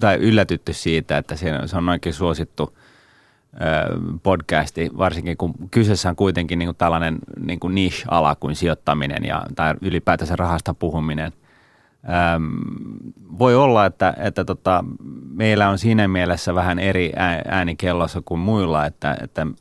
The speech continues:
me yritetään, yritetään puhua nämä asiat niinku halki yksinkertaisin termein, välttää tällaista niinku ammattikieltä ja olla sillain niinku, ottaa se vähän niinku rennosti, että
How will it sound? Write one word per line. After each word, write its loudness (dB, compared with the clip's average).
me -4
yritetään, 0
yritetään 0
puhua 2
nämä 2
asiat 0
niinku -4
halki 0
yksinkertaisin -4
termein, 0
välttää 0
tällaista -2
niinku -6
ammattikieltä -2
ja 0
olla 0
sillain 0
niinku, -4
ottaa -4
se -4
vähän 0
niinku 0
rennosti, 0
että -12